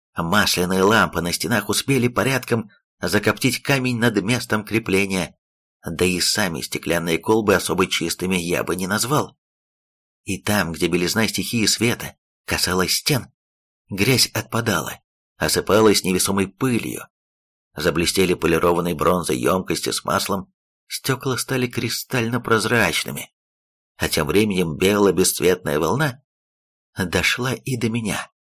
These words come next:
Дошла и обтекла,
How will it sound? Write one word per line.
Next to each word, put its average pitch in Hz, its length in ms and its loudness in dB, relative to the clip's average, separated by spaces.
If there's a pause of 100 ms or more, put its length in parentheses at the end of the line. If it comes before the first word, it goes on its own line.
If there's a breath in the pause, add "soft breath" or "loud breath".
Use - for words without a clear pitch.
(760)
Дошла - 680 0 (300)
и 92 120 0
обтекла, - 640 -2